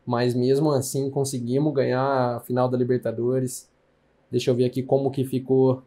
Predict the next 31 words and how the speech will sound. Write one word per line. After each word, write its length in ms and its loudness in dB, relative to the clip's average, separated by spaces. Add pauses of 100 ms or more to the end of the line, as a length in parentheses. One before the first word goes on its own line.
o 60 -8
melhor 300 4
marcador. 720 2 (1120)
Estatística, 760 -8
visão 240 -4
geral 220 -2
de 80 -12
jogadores. 1080 -4 (340)
Bom, 200 -2
foi 220 0
o 100 4
Hulk, 460 0
cara. 340 -2 (500)
Nossa, 300 -4
ele 100 -2
fez 260 -4
muito 360 0
gol, 340 0
o 40 -2
Hulk. 340 -4
Quinze 420 -2
gols, 340 0
vixe. 440 -12 (1300)
Fagner 680 -2
perto 320 0
das 140 -4
assistências, 840 -4
mais 200 -2
remates 420 -4
o 80 -2
Hulk. 500 -6